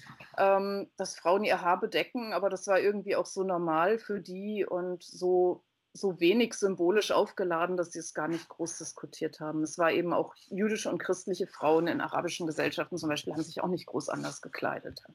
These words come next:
Ähm, was viel eher diskutiert wurde, so in, in religiösen Texten, waren eigentlich immer Kopfbedeckung von Männern.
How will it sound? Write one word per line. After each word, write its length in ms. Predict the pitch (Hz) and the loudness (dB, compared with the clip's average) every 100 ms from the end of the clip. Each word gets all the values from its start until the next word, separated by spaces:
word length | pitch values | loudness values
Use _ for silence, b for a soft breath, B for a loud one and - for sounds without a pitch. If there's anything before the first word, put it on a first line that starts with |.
| B B B B B B B - | B B B B B B B 2
Ähm, 500 | 180 175 175 175 170 _ _ _ _ _ _ _ | 6 8 6 2 -2 _ _ _ _ _ _ _
was 200 | 185 196 | -2 -2
viel 180 | - 226 | 0 2
eher 160 | 180 208 | 4 4
diskutiert 680 | 208 - 208 - 208 - | 2 -4 -6 -2 -2 -2
wurde, 440 | 185 190 190 190 180 | 0 2 4 4 4
so 160 | 180 | 0
in, 340 | 165 175 170 170 | -2 0 -2 -4
in 160 | 180 | -4
religiösen 540 | 175 175 175 175 175 175 | 0 2 2 -2 -4 -4
Texten, 360 | 180 - - | -4 -6 -6
waren 200 | 170 165 | 0 2
eigentlich 280 | 170 175 170 | 2 0 -4
immer 200 | 185 165 | -4 -6
Kopfbedeckung 720 | - 180 _ 175 170 170 185 | -4 -6 _ -6 -6 -4 -8
von 180 | 170 170 | -4 -2
Männern. 500 | 156 160 226 262 262 | 0 0 2 0 -2